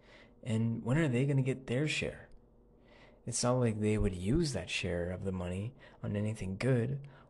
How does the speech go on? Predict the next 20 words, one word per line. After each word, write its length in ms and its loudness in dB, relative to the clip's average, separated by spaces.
or 120 -6
anything 380 0
that 140 -2
could 300 -6
benefit 480 2
the 60 -2
people 440 0
of 120 0
America. 580 -6
And 400 0
it's 240 -6
your 100 0
guys' 320 0
choice 400 -2
if 160 -10
you 60 -2
believe 420 -4
me 140 -4
or 80 -6
not, 260 -14